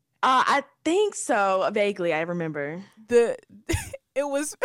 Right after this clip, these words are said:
Speaker 2: <laughs> it was a side-by-side couples photo of <laughs> Janae and Big Sean and Freddie Prinze and his wife.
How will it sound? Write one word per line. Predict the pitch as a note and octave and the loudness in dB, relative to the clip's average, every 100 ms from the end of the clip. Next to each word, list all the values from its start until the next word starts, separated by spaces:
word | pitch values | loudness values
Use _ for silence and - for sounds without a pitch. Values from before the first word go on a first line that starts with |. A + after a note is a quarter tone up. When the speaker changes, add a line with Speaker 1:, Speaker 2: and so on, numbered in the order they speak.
| - - - | -6 -10 -20
Speaker 2:
<laughs> | - - _ - | -20 -20 _ -6
it | D#4 | -2
was | D#4+ D4 | 0 0
a | D4 | -2
side-by-side | - B3+ C#4 D4 C#4 B3+ C#4 B3 A#3 A3 | 0 2 4 6 6 4 4 4 4 2
couples | B3 A#3 A3+ A#3 | 0 0 0 0
photo | - G#3 G3 F#3+ - | 2 4 4 4 2
of | F#3+ F#3+ F#3+ F#3 - | -2 -2 -4 -4 -6
<laughs> | - D4 | -2 -2
Janae | G#3 A3+ A#3+ A#3+ A#3+ | -2 -2 0 2 2
and | A#3 | 4
Big | A3 A#3 | 2 2
Sean | A3+ G#3 G3+ F#3+ | 0 2 2 2
and | G3 G3 G3 | 0 0 0
Freddie | G#3+ A3 A3 | 0 0 -2
Prinze | A#3+ G#3 - F#3+ | -4 -4 -4 -4
and | G#3+ | -4
his | G3 G3+ | -4 -6
wife. | G3 F3+ F3+ | -8 -8 -10